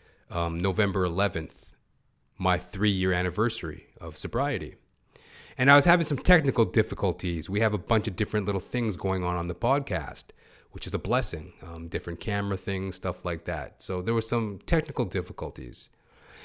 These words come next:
And I was feeling kind of anxious all day and, um,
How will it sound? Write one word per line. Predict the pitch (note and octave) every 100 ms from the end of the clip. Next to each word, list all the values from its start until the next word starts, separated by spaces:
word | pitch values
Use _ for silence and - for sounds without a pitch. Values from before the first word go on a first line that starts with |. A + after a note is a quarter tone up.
| -
And | C#3
I |
was | C#3+
feeling | - G3+ G#3
kind | F#3 E3
of | B2+
anxious | C#3 D3 - G#2
all | G#2+ G2
day | F2+ G#2 A2 A2 A2 G#2+
and, | E2+ E2+ E2+
um, | E2 D#2+ D#2+ D#2+ D#2+